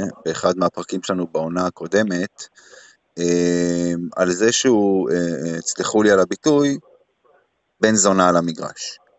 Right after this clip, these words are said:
זאת אומרת, כמו שאמרת, מוסיף אנרגיות, ונלחם, וקופץ על הפרקט, וקופץ על הספסל, וקופץ על השולחן מזכירות, ו-, והוא נלחם,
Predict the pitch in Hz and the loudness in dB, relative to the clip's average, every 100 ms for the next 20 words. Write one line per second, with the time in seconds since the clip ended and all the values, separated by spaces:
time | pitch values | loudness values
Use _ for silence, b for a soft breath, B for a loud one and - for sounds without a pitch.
0 | _ _ _ _ b b _ - 95 104 | _ _ _ _ b b _ -6 -2 0
1 | 101 98 98 - 110 107 107 98 90 92 | 2 2 2 0 2 4 2 2 0 0
2 | - 101 - 95 95 85 85 82 - 95 | -2 -2 -2 0 0 -2 -4 -4 -2 -4
3 | 90 - 85 87 98 95 92 87 - - | -2 -2 -4 -4 -4 -2 0 0 -2 -2
4 | 120 123 104 90 92 92 90 90 80 - | -2 -2 -4 -6 -6 -4 -4 -6 -10 -8
5 | - 87 - 123 131 104 92 101 - 95 | -6 -2 2 4 2 -4 -6 -4 0 0
6 | 92 90 95 - - 92 107 165 - - | -2 -6 -6 -6 -8 -2 2 2 0 -14
7 | B B B B _ - - 101 98 - | B B B B _ -20 0 2 2 -2
8 | 95 95 90 87 85 _ _ _ _ _ | 0 2 2 -2 -12 _ _ _ _ _
9 | 107 101 95 - 131 117 | -2 0 2 2 4 4